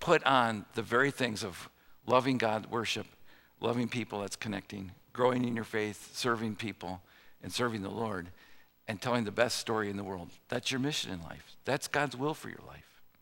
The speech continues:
Now, it, I don't know where you are in those. You may have some strength and some weakness. And in a moment when we close it, we're gonna talk about what's your strength and what's your weakness.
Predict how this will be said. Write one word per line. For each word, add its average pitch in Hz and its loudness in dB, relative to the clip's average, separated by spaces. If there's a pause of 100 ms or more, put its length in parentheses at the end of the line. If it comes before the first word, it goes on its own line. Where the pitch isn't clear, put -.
(580)
Now, 131 4 (720)
it, - -2 (680)
I 143 10
don't 165 6
know 143 8
where 135 8
you 123 4
are 131 10
in 120 4
those. 113 0
You 139 -2
may 143 4
have 131 2
some 117 0
strength 123 2
and 117 -2
some 110 -2
weakness. 107 -2
And 107 -4
in 110 -4
a 113 -4
moment 127 4
when 110 -4
we 104 -4
close 127 0
it, - -8
we're 120 -2
gonna 117 0
talk 123 0
about 104 0
what's - -4
your 110 -2
strength 107 -2
and 101 -6
what's 110 -6
your 101 -6
weakness. 110 -8